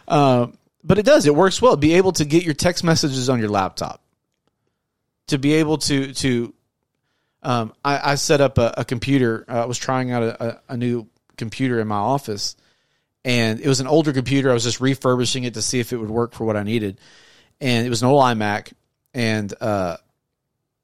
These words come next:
I liked that I could just log in to my iCloud account, give it a, a night to update everything, and I walked back in the next day. My desktop from my laptop is on there,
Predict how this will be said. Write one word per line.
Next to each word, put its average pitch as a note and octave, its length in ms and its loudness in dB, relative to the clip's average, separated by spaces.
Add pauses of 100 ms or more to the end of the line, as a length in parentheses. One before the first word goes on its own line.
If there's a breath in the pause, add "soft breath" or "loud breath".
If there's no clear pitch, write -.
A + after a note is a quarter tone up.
(460)
I B2 80 2
liked C#3+ 300 2
that D3 200 2
I C3 160 2
could C#3+ 180 -8
just A2+ 220 -10
log B2 400 2
in E3+ 340 -2 (280)
to C3+ 100 -4
my B2+ 180 2
iCloud C#3+ 480 2
account, F3+ 420 -2 (920)
give D3 220 2
it E3 80 4
a, C3+ 180 2 (140)
a C3 60 -2
night C3+ 360 0
to C#3+ 100 -2
update C3 460 2
everything, E3 400 -4
and C#3 80 -4
I C3 60 2
walked D#3+ 320 2
back D#3 200 0
in D#3 60 -2
the D3 60 -4
next C#3+ 240 -2
day. D3+ 160 2
My C#3+ 240 0
desktop F#3 560 2
from G#3 120 -4
my G3+ 120 4
laptop A3+ 500 4
is A#3+ 80 -2
on D#4 200 4
there, - 260 -4